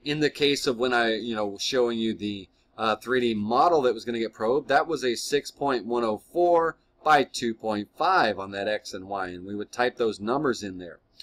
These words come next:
Well, in my case, I'm doing the entire board, which is gonna be eighteen point five by five and a half along the Y, and I want that probe to step over every one inch to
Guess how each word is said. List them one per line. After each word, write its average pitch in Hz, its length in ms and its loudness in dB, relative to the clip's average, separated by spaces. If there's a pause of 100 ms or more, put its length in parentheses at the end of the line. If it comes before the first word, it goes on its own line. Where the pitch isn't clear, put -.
(260)
Well, 170 140 2
in 156 100 2
my 156 220 2
case, 131 320 -6
I'm 117 140 -4
doing 113 240 -2
the 107 100 -6
entire 104 420 -2
board, 151 440 2
which 117 200 -6
is 90 100 -18
gonna 98 140 -10
be 98 180 -10
eighteen 113 340 -8
point 104 360 -12
five 135 440 2
by 92 180 -2
five 107 360 -2
and 95 80 -14
a 90 60 -12
half 120 320 0
along 120 260 -4
the 117 60 -6
Y, 117 420 0 (460)
and 127 140 0
I 180 200 6
want 170 380 2
that 147 260 2
probe 123 520 2
to 117 120 -10
step - 540 -2
over 117 540 4 (280)
every 120 300 0
one 135 520 0 (100)
inch 127 580 -4 (680)
to 110 500 -2